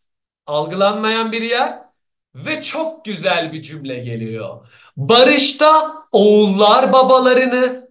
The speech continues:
savaşta babalar oğullarını gömerler. Hadi bakalım. Cümle bakın nereden vuracak sizi. Süleyman. <laughs> Hadi bakalım. Başarılı soruda popülerlik vurgusu. Gerek yok. Popülerlik önemli değil. O terk eder gider. Popülerlik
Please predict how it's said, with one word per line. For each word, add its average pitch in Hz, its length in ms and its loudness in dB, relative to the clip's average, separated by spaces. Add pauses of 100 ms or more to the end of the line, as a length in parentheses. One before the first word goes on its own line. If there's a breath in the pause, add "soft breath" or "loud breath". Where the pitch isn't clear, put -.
savaşta 151 1040 -2
babalar 135 480 -4
oğullarını 104 760 -12
gömerler. 80 840 -12
Hadi 180 300 0
bakalım. - 680 0 (280 loud breath)
Cümle 240 540 2
bakın 262 420 2
nereden 254 580 4
vuracak 208 460 2
sizi. 131 440 -6 (280 loud breath)
Süleyman. 208 920 2
<laughs> 214 1200 -2 (520 loud breath)
Hadi 160 240 0
bakalım. - 440 -6 (560 soft breath)
Başarılı 208 720 0
soruda 165 360 -2
popülerlik 175 580 -4
vurgusu. 139 480 -12
Gerek 160 300 -2
yok. 254 200 2
Popülerlik 175 540 -2
önemli 185 320 -4
değil. - 440 -8
O 139 140 -10
terk 185 280 -4
eder 208 220 -2
gider. 208 360 -4
Popülerlik 190 760 -6